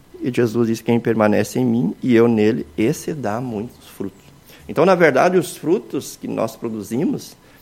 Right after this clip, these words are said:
quando nós estamos na fé, são os frutos que o próprio Deus realiza e produz em nós e por meio de nós. É, continua sendo obra de Deus, né? Deus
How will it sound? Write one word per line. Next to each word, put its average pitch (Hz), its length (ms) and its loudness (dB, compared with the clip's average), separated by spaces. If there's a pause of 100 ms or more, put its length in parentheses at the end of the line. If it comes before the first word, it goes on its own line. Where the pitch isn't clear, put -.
(240)
quando 107 140 -6
nós 107 180 -4
estamos 110 260 -2
na 98 140 -2
fé, 127 180 -4
são 160 200 -6
os 143 120 -10
frutos - 360 -10
que - 80 -4
o 175 40 0
próprio 254 540 -2
Deus 165 500 -2 (300)
realiza 123 560 4
e - 20 -2
produz 135 440 -4
em 175 120 4
nós 185 400 8
e 285 60 0
por 208 220 -2
meio 160 240 -2
de 156 100 -8
nós. - 500 -14 (540)
É, 101 120 -10
continua 147 640 2
sendo 175 340 -2
obra 131 300 4
de 101 120 -6
Deus, - 380 -10
né? 120 320 -6
Deus 120 420 0